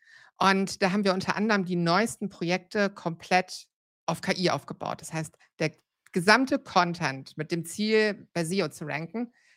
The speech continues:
ist, äh, damals war das über Gemini, ist es generiert worden. Und die Seiten gingen wirklich alle ab. Also es war wirklich Wahnsinn, wie gut die performt haben.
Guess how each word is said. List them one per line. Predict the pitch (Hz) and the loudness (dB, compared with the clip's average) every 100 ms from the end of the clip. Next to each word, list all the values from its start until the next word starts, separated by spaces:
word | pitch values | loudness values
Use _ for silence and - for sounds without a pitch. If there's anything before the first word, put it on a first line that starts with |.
| _ | _
ist, | 208 202 - | -4 -4 -2
äh, | 180 175 170 | 2 2 4
damals | 185 214 226 220 | 4 4 2 0
war | 202 | -2
das | 185 | -2
über | 185 | -4
Gemini, | 175 190 190 160 139 135 - | -4 -2 -2 -2 -4 -4 -10
ist | - | -14
es | 170 | -12
generiert | 160 135 143 156 | -8 -8 -8 -8
worden. | 165 175 269 - _ _ _ _ _ | -6 -6 -6 -14 _ _ _ _ _
Und | 185 208 - - | 0 0 -2 -6
die | 180 | 0
Seiten | 175 214 240 226 | 4 4 4 -2
gingen | 190 190 | -4 -2
wirklich | 185 156 | -2 -2
alle | 165 - | -4 -4
ab. | 139 - | -6 -10
Also | 143 160 | -12 -10
es | 170 - | -6 -2
war | 165 | 0
wirklich | 175 202 - 175 175 175 160 | 0 -2 -2 -6 -6 -10 -10
Wahnsinn, | 156 165 175 175 175 175 - - 156 143 147 - | -2 2 4 2 -2 -10 -16 -6 -6 -6 -10 -14
wie | |
gut | 156 185 | -6 -6
die | 185 | -8
performt | 175 175 170 143 151 | -6 -6 -4 -6 -6
haben. | 131 - - - | -10 -10 -14 -18